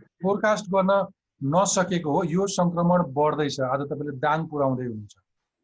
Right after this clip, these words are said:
तपाईँ आफै एउटा कपिल वस्तु, भैरवा, बुटवलसम्मको क्षेत्र आफै एउटा अलिकति तुलनात्मक हिसाबमा अन्य जिल्लाभन्दा अलिकति विकस-, विकसित, अलिकति ठुलो सहर, हाइवेसँग एक्सेस भएको। तपाईँहरूले यो आकलन गर्नुभएको थिएन। आजको यो स्थितिमा नै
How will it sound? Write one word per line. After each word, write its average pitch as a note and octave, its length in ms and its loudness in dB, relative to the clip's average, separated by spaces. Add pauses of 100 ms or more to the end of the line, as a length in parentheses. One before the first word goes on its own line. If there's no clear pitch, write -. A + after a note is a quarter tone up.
तपाईँ G3 260 2
आफै F#3+ 640 0
एउटा E3+ 360 2 (440)
कपिल F3 260 0
वस्तु, D#3+ 500 0
भैरवा, D#3 720 2
बुटवलसम्मको D#3 960 -2
क्षेत्र D3 320 -6
आफै C3+ 380 -4 (440)
एउटा D3+ 180 2
अलिकति D#3 280 -2
तुलनात्मक F3+ 500 0
हिसाबमा D#3 340 -2
अन्य D3+ 260 -2
जिल्लाभन्दा C#3 500 -2
अलिकति E3+ 220 -4
विकस-, C#3+ 440 -6 (340)
विकसित, D#3+ 460 -4
अलिकति D3+ 300 -6
ठुलो D#3+ 260 -4
सहर, D3 480 0 (360)
हाइवेसँग F3+ 480 2
एक्सेस D3+ 480 -2
भएको। G#2+ 240 -8 (440)
तपाईँहरूले A#3 440 4
यो G#3+ 140 4
आकलन A3 520 2
गर्नुभएको F3+ 480 2
थिएन। C3+ 140 -6
आजको G#3 420 0
यो A3 180 4
स्थितिमा G#3+ 520 2
नै C4+ 260 4